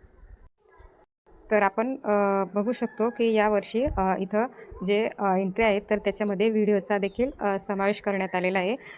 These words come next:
तर इथं बघा, अ, क्रियाकलाप सहभाग फॉर्म म्हणजे जो आपण भरतोय तो क्रियाकलाप सहभाग डेटा एंट्री. त्यानंतर आपल्याला इथं व्हिडिओ अपलोड करण्याची देखील, अ, सुविधा इथं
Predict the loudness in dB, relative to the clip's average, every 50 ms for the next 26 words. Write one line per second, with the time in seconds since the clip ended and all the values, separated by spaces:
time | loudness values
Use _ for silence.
0 | -20 -8 -4 -2 0 0 0 0 0 -2 -2 0 0 0 0 0 0 0 0 0
1 | -2 -2 0 0 0 -2 -2 0 0 0 0 -2 -4 -2 0 0 0 2 0 0
2 | 0 0 0 0 2 2 2 0 0 0 0 0 0 2 0 0 0 -2 -2 0
3 | 0 0 0 0 -2 -2 0 0 -2 -4 -4 -6 -14 -20 -20 -20 -6 -2 2 2
4 | 2 2 0 0 2 2 2 0 0 -2 -2 0 2 2 2 2 4 4 2 2
5 | 2 2 2 0 0 0 -2 -2 -2 -2 -4 -6 -6 -2 0 2 4 4 4 4
6 | 4 4 2 2 0 0 0 0 -2 -2 -2 0 0 -2 -2 -4 -4 -2 0 0
7 | 0 0 -2 -2 -2 0 2 2 2 2 0 -2 -4 -4 -4 -2 -2 -2 -2 0
8 | -2 -2 0 -2 -2 -2 -4 -4 -2 -2 -2 -2 -2 -2 -2 -4 -2 -2 -2 -2
9 | -2 -2 -2 -2 -2 0 -2 -2 -2 -4 -6 -14 -20 -20 -12 -8 -8 -6 -2 -2
10 | -2 -2